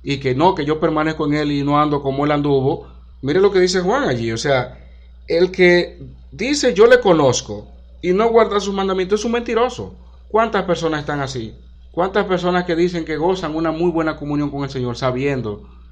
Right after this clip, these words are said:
que no están bien con su Dios, como dice la canción? Entonces, estas son cosas que hay que revisarlas en nuestras vidas. Si yo no guardo la palabra del Señor,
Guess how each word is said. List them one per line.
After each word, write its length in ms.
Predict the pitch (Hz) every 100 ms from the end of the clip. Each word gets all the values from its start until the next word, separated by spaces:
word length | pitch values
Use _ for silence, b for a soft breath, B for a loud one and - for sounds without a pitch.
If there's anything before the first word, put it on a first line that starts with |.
| b -
que 120 | 127
no 100 | 123
están 240 | 127 131 123
bien 220 | 143 147
con 100 | 123
su 160 | 113 117
Dios, 340 | 147 123 - -
como 220 | 113 120
dice 220 | 127 131
la 80 | 127
canción? 480 | 127 123 170 185 - b b b b
Entonces, 640 | 143 165 180 143 120 - b b -
estas 300 | 208 214 214
son 140 | 208 190
cosas 300 | 185 180 175
que 100 | 160
hay 100 | 156
que 480 | 165 160 151 - -
revisarlas 680 | 135 143 143 139 156 156 143
en 40 |
nuestras 320 | 135 131 123
vidas. 420 | 139 135 107 - b b b b -
Si 160 | 160
yo 100 | 196
no 100 | 269
guardo 240 | 214 214 208
la 140 | 175
palabra 400 | 151 147 165 160
del 140 | 135 131
Señor, 500 | 135 113 110 107